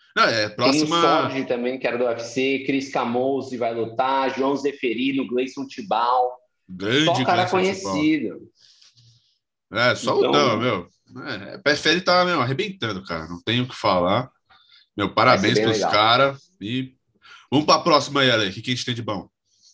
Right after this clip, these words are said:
Speaker 2: Então, tem a, o McGregor, né? Sendo McGregor mais uma vez, né?
Speaker 1: <laughs>
Speaker 2: Que <laughs> as notícias dele não param, né? Agora o cara tá on fire aí, né? Desde que ele perdeu,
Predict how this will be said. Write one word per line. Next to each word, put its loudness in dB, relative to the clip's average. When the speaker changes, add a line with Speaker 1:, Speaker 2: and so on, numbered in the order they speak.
Speaker 2:
Então, 0
tem 2
a, 2
o 2
McGregor, 0
né? -2
Sendo -2
McGregor -2
mais -4
uma -4
vez, -2
né? -4
Speaker 1:
<laughs> -4
Speaker 2:
Que 0
<laughs> 0
as 0
notícias -2
dele 0
não -4
param, -2
né? -4
Agora -4
o -14
cara -4
tá -4
on -6
fire -2
aí, -4
né? -12
Desde -12
que -4
ele 0
perdeu, 4